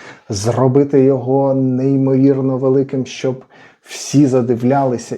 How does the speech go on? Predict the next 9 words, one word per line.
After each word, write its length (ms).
і 100
боялися 880
його 300
флот. 440
Додаємо 960
додаткові 840
скульптури 800
і 340
архітектурні, 960